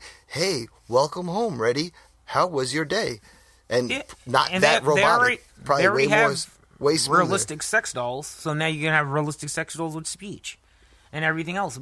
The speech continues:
Speaker 2: I mean, at the, at the end of the day, the, the, it's not good for humanity.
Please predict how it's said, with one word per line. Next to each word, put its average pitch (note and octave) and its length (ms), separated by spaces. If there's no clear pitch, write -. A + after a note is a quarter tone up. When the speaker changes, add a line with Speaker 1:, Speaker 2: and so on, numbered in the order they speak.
Speaker 2:
I D#3 80
mean, D#3 240
at D#3 200
the, - 160
at F3+ 160
the F3 120
end G#3+ 220
of G3 160
the E3 80
day, C#3+ 460
the, D3+ 180
the, D3+ 220
it's F3+ 280
not F3+ 320
good D#3 200
for D#3+ 160
humanity. D3+ 800